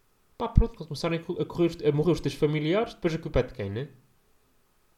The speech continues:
Foi de quem os médicos não trataram, né? P-, p-, é p-, ou médicos ou enfermeiros, depois é que,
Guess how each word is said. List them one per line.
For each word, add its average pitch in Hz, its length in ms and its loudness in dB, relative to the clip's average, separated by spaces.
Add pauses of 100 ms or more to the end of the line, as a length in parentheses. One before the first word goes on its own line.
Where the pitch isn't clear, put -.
(300)
Foi 117 140 -2
de 110 100 -6
quem 123 240 0
os 123 80 -4
médicos 123 320 -2
não 123 80 -4
trataram, 104 420 -2
né? 123 280 -6
P-, 214 80 -6
p-, - 180 -2
é 135 80 4
p-, 147 220 2
ou 117 200 4
médicos 175 340 -2
ou 139 60 -2
enfermeiros, 143 360 -6
depois 123 240 -4
é 139 120 -4
que, - 80 -10